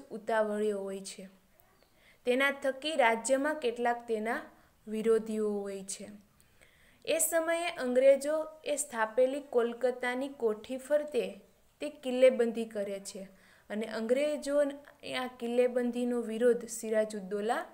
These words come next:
ઉઠાવે છે. કિલ્લેબંધીને તોડી પાડી વીસ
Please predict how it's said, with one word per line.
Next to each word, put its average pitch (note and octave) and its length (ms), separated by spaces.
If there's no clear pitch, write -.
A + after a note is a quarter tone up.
ઉઠાવે G#3 560
છે. F#3+ 280
કિલ્લેબંધીને D4+ 760
તોડી C4 400
પાડી B3 460
વીસ C4+ 380